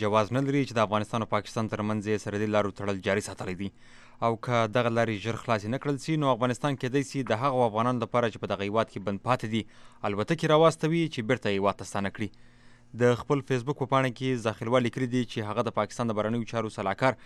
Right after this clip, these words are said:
سرتاج عزیز سره خبرې کړي چې که په راتلونکو دوو ورځو کې لارې خلاصې نه سي او هغو افغانانو ته چې په پاکستان کې بند پاتې دي اجازه ورنه کړل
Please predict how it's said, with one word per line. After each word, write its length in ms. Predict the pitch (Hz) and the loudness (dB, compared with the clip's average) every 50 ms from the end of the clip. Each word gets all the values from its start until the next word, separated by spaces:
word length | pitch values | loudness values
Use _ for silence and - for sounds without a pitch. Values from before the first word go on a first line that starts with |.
| - - - - - - - - - | -20 -20 -20 -20 -20 -20 -14 -8 -6
سرتاج 300 | 120 110 - 120 104 104 104 | -4 0 0 0 0 0 0
عزیز 200 | 101 131 - - - | -2 -2 -4 0 0
سره 180 | 123 120 110 101 - | 2 2 0 0 -2
خبرې 300 | - 104 98 127 156 151 - | -6 -4 -2 0 -2 0 2
کړي 160 | 160 160 165 156 - - - | 2 4 4 4 2 -2 -4
چې 120 | - 127 120 120 117 107 - - - | -2 0 2 2 0 -2 -4 -4 -2
که 220 | 113 110 101 - | 0 0 0 0
په 120 | - 107 104 | 0 2 2
راتلونکو 420 | 104 - - 139 135 - - 120 113 104 | 2 2 0 -4 -4 -2 -4 -6 -6 0
دوو 180 | 110 139 190 196 | 4 6 6 6
ورځو 220 | 180 170 143 143 135 120 | 6 4 0 -2 -4 -2
کې 200 | 147 156 139 127 | 0 0 4 4
لارې 160 | 127 117 110 - - | 4 4 4 2 0
خلاصې 240 | 113 104 - - 104 131 | -2 -2 -2 -2 -2 -2
نه 40 | 147 - | -2 0
سي 100 | - 131 - - - - - - - - - - 110 | -2 -4 -4 -4 -12 -20 -20 -20 -20 -8 -2 2 2
او 60 | 107 104 104 98 127 | 2 2 2 4 4
هغو 180 | 156 147 131 120 | 4 6 6 4
افغانانو 400 | 107 110 110 117 123 123 120 - | 4 4 4 4 4 4 2 0
ته 100 | 120 104 | -4 -6
چې 100 | 110 107 | -6 -6
په 80 | - - | -2 -2
پاکستان 280 | 101 101 - - 107 104 | -2 -2 -2 -4 -2 -2
کې 120 | 98 92 95 | -2 -2 -4
بند 140 | 92 87 - | -2 0 2
پاتې 140 | 117 123 120 117 | 2 2 2 0
دي 40 | 120 107 | 0 2
اجازه 240 | 110 101 95 123 151 | 2 4 4 4 4
ورنه 180 | 175 170 175 170 - | 4 2 2 0 0
کړل 120 | 170 | -2